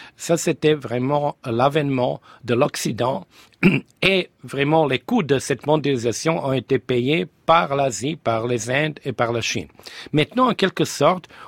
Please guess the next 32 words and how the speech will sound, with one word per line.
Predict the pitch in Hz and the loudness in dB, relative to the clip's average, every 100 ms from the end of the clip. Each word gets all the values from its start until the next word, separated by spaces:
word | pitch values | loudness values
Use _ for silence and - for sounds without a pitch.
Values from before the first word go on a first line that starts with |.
| - | 0
on | 151 | 2
fait | 147 - 165 170 | 2 2 2 2
l'inverse | 143 135 113 139 110 - | 0 0 4 2 2 -6
de | - | -14
ça. | - - - - - | -14 -14 -18 -20 -18
C'est-à-dire | - 143 139 135 165 | -4 0 0 2 2
le, | 143 135 - | 2 -2 -4
les | 160 131 | -2 -2
coûts, | - - 202 | 0 2 2
en | 113 | 2
quelque | - 160 156 | 2 0 2
sorte, | 151 175 139 | -2 -2 0
on | 123 | -2
parle | 123 135 127 | 2 2 2
de, | 120 117 | -2 -2
de | 117 | -2
classe | 117 123 120 127 | 0 0 0 -2
moyenne | 120 120 104 | -2 -2 -2
occidentale, | 101 - 143 160 160 196 170 - - | -6 -6 -2 0 4 2 2 -6 -18
sont | - 156 156 | -4 -2 0
payés | - 214 240 | 0 2 0
par | - 165 156 - - 180 151 | 2 2 2 -2 -14 -14 -4
classe | - 156 - | 2 2 2
moyenne | 143 135 123 | 0 0 0
occidentale, | 110 - 123 120 - 127 98 - - | -2 -4 -4 -4 2 2 2 -4 0
mais | 147 | 2
les | 156 143 | 4 2
gagnants | 139 139 147 160 - - | 0 2 2 0 -6 -20
sont | - - 139 139 | -12 -2 0 0
les | 135 131 | 0 0
pays | 127 120 | 2 2
d'Asie. | 107 101 98 - | 0 -6 -6 -10